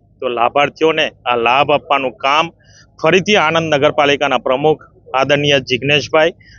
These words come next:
નગરપાલિકાના સંગઠનના પ્રમુખ મયુરભાઈ, એમની ટીમ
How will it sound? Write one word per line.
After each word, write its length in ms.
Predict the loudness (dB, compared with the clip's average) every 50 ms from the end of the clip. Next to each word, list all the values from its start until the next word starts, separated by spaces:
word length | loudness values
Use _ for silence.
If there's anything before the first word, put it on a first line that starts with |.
| -18 _ -4
નગરપાલિકાના 680 | -2 0 0 0 2 2 2 2 2 0 0 -2 -2
સંગઠનના 600 | -4 -4 -6 -4 -2 -2 -2 -2 -2 -2 -2 -2 -2
પ્રમુખ 360 | -2 -2 0 -2 -2 -2 -6 _ -2
મયુરભાઈ, 480 | 2 4 4 4 4 2 2 2 0 0 -2 -4 -4
એમની 200 | -2 -2 -4 -6
ટીમ 320 | -4 _ 0 0 0 0